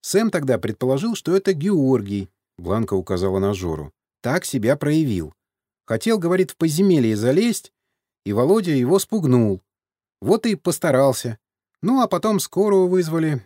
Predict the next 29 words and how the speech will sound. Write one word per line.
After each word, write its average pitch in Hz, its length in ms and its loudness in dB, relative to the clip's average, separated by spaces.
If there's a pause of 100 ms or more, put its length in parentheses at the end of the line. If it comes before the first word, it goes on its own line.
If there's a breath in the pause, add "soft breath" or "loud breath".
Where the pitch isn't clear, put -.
а 127 140 -4
утром 160 300 -2
милицию. 117 720 0 (500)
"И 151 120 -2
что 160 280 -2
же, 165 300 0
место 165 360 -2
раскопок 165 480 -2
милиционерам 151 640 2
предъявили?" — 143 640 0 (260)
спросил 90 480 -4
Сергей. 80 480 -6 (640)
"Нет, 190 260 -2
конечно. 90 540 -2 (460)
Пролом 196 320 0
замаскировали, 143 840 0
да, 135 220 -6
собственно, 170 460 -4
там 170 300 -2
и 156 40 0
не 156 80 0
поймешь, 170 580 0 (400)
древний 151 380 0
ход 156 240 -6
под 147 160 -2
землю 147 400 2
или 147 160 -2
старый 120 340 -6
колодец". 107 640 -2